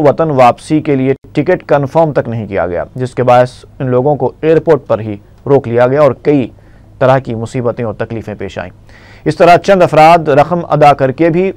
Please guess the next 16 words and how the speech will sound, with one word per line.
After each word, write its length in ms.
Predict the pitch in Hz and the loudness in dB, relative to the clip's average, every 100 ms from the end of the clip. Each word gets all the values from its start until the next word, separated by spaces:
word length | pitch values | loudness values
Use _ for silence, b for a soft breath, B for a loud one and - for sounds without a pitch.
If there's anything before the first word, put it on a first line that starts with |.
| - | -6
उमरा 320 | 135 131 143 | -4 2 2
के 180 | 139 139 | 2 -2
लिए 140 | 135 | 2
रवाना 320 | 127 120 131 139 | 2 2 0 -2
न 60 | |
हो 140 | 139 147 | -2 -2
सके 240 | 143 147 180 | -4 -4 0
और 160 | 131 | 0
चंद 200 | 107 117 | -2 -6
अफराद 320 | 113 113 110 101 | -4 -2 -2 -4
सऊदी 320 | 120 120 127 | -4 -2 -2
अरेबिया 340 | 110 110 131 | -2 -2 -2
में 180 | 127 110 - b b b - | -2 -6 -12 b b b 0
परेशान 480 | 139 131 156 139 | 2 2 0 0
हो 180 | 85 92 | -2 -6
गए। 140 | 90 | -6